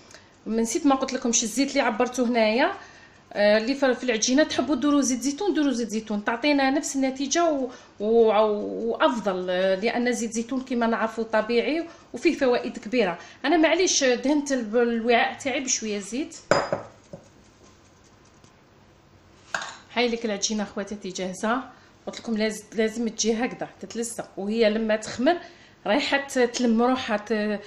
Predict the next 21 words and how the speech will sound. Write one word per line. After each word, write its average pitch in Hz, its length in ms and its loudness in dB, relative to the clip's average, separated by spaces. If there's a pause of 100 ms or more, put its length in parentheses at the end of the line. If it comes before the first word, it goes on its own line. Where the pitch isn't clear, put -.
(280)
تستوي، 226 380 -2
تولي 240 320 -2
عجينه 220 460 2
رائعه. 220 400 -2
شوفوا 226 340 -2
راهي 208 180 0
مازال، 190 460 -4
ها، 185 200 -10 (840)
دهنتها 208 380 -2
من 226 100 0
الف-، 208 260 -10
آه، 202 340 2
غير 202 420 2
ال-، 254 180 2
الوعاء 220 500 4
دهنته 220 300 -2
شويه 233 200 0
زيت 202 200 -4
زيتون، 320 360 0 (520)
ولميتها 262 520 4
نحيتها 277 720 0